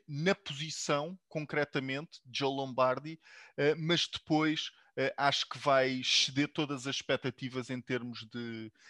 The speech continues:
de game plan, de como atacar o jogo, eh, e isso vai trazer de, dos Saints e de Sean Payton, e sinceramente,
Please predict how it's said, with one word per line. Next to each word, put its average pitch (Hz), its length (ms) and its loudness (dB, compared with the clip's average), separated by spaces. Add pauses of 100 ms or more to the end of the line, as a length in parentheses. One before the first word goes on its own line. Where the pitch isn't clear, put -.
(140)
de 117 140 -8
game 139 420 2
plan, 127 400 2
de 117 220 -14
como 147 240 0
atacar 131 500 2
o 127 80 -4
jogo, 123 640 -2 (300)
eh, 123 260 2
e 135 300 -6
isso - 180 -8
vai 135 160 4
trazer 131 540 0
de, 123 400 -6
dos 117 320 -6
Saints 127 340 -2
e 123 60 -10
de - 100 -18
Sean 127 280 0
Payton, 147 400 2 (320)
e 190 80 -4
sinceramente, 165 800 -2